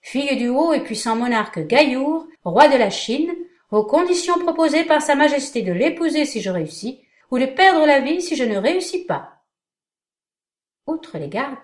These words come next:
et les portiers du roi, la nouveauté fit assembler en un instant une infinité de peuple autour du prince Camaralzaman.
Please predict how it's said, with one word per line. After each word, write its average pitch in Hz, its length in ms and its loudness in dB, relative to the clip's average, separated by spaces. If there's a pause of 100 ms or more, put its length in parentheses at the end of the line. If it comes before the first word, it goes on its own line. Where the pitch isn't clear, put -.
et 131 120 -14
les 123 80 -14
portiers 143 360 -10
du 143 80 -10
roi, 139 340 -12 (480)
la 226 140 -4
nouveauté 311 400 -2
fit 262 180 -4
assembler 208 360 -6
en 214 120 -4
un 156 100 -6
instant 160 380 -6
une 180 100 -4
infinité 330 540 -4
de 254 100 0
peuple 196 360 -4
autour 165 260 -8
du 160 120 -12
prince 147 340 -12
Camaralzaman. 151 680 -10